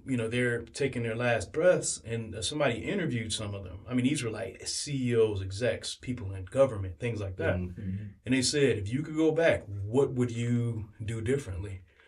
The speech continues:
Speaker 1: You know, and they would say, they always say, you know, something like, "I wish I spent more time with my daughter,"
Speaker 2: Mm-hmm.
Speaker 1: or, "I wish I could talk to my mom a little more," or, "I
Speaker 2: Mm-hmm.
Speaker 1: wish I tr-, treated my brother better." They would
Speaker 2: Mm-hmm.
Speaker 1: say stuff. It's always dealing around people.
Speaker 2: Mm-hmm.
Speaker 1: It's never about things.
Speaker 2: Yeah.
Speaker 1: Because if you think about it, man, when you get,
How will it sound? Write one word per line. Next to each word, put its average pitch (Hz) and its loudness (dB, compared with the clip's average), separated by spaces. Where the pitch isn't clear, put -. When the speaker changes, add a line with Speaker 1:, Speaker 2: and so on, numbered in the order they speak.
Speaker 1:
You 107 -4
know, 110 -2
and 113 -4
they 120 4
would 120 0
say, 117 4
they 117 2
always 123 4
say, - 0
you 107 -6
know, 120 -2
something 123 -4
like, 98 -4
"I 104 -4
wish 113 -2
I 110 0
spent 113 -4
more 107 -6
time 107 -6
with 101 -4
my 95 -4
daughter," 95 -4
Speaker 2:
Mm-hmm. 82 -4
Speaker 1:
or, 95 -4
"I 95 -2
wish 107 -4
I 107 0
could 92 -6
talk 107 0
to 76 4
my 98 0
mom 101 -4
a 101 -6
little 98 -8
more," 101 -10
or, - -10
"I 90 -4
Speaker 2:
Mm-hmm. 85 -4
Speaker 1:
wish 85 -4
I 101 -6
tr-, 113 -2
treated 117 -2
my 98 -4
brother 101 -2
better." 95 -8
They 98 -2
would 117 -2
Speaker 2:
Mm-hmm. - -
Speaker 1:
say 117 0
stuff. - -2
It's - -6
always 127 2
dealing 117 0
around 101 -6
people. 98 -6
Speaker 2:
Mm-hmm. 92 -2
Speaker 1:
It's - -10
never 139 8
about 127 4
things. 98 -4
Speaker 2:
Yeah. 85 -2
Speaker 1:
Because 117 -2
if 120 0
you - -4
think 302 2
about 104 0
it, 104 -6
man, 107 -6
when 107 -8
you 143 -4
get, 170 2